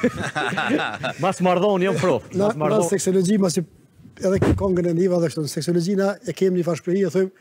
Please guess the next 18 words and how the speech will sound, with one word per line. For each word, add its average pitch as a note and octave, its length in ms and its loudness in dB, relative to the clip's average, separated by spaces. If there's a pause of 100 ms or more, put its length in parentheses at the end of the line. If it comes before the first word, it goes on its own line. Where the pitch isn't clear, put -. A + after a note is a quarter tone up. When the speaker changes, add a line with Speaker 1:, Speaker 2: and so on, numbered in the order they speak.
(260)
Speaker 2:
kur D#3+ 80 -10
të E3 140 -4
trajtojmë F3 340 2
pacient, F#3 400 -2 (500)
është D#3 200 -8
mirë F#3 100 2
me, F3+ 120 0
me F#3 200 0
marrë F3 240 2
zemrën, G3 320 2
me F#3 80 2
lënë F#3 220 2
nalt F3+ 200 2
në C#3+ 60 -4
fjollë, E3 260 0
me E3 80 0
mbyll E3 220 0
dikun. C#3 260 -6